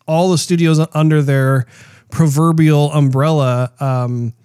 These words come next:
actually extend out the, uh, the studio closure th-, that is paid to even the, the temp full-time em-, employees, which I thought was a very, very cool thing of them to do. I'm very grateful to them for that. So, uh, otherwise, I would, uh, I would have the time off, but alas, I would not be receiving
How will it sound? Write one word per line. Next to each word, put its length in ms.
actually 360
extend 540
out 440
the, 340
uh, 80
the 100
studio 320
closure 480
th-, 220
that 240
is 160
paid 640
to 160
even 300
the, 160
the 120
temp 260
full-time 420
em-, 200
employees, 580
which 100
I 40
thought 180
was 100
a 60
very, 400
very 340
cool 300
thing 200
of 80
them 120
to 100
do. 220
I'm 180
very 240
grateful 560
to 180
them 180
for 240
that. 220
So, 560
uh, 200
otherwise, 480
I 200
would, 500
uh, 440
I 120
would 180
have 440
the 80
time 280
off, 420
but 300
alas, 560
I 80
would 160
not 220
be 80
receiving 580